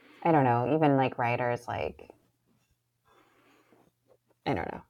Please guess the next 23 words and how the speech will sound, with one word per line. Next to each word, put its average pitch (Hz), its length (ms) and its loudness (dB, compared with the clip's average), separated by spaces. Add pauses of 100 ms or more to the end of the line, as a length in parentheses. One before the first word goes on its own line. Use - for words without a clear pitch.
I, 180 100 2
I, - 420 -2
like 190 220 6
Bill 156 160 6
Finnegan, 135 480 2
for - 80 -4
instance, 127 440 -2
who, 135 100 0
like, 107 240 -2
fucked 123 240 -2
around 101 300 0
a - 40 -2
bunch 95 380 -4
and 90 100 -6
was, 110 140 -6
like, - 160 -6
a 185 60 -8
surf - 260 -6
bum 98 220 -6
and 92 120 -6
whatever 95 760 -4
things 117 360 -4
before, 95 400 -6